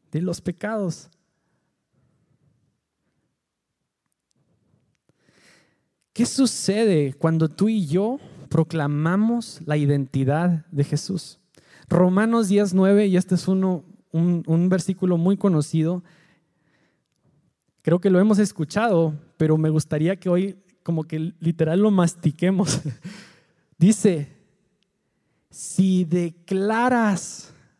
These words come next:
abiertamente", lo que hizo Pedro, ¿verdad? "Que Jesús es el Señor y crees en tu corazón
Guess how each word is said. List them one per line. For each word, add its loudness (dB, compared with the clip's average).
abiertamente", 0
lo 2
que -8
hizo -4
Pedro, 0
¿verdad? -4
"Que 2
Jesús 2
es 0
el 2
Señor 0
y -2
crees 2
en 2
tu 2
corazón 4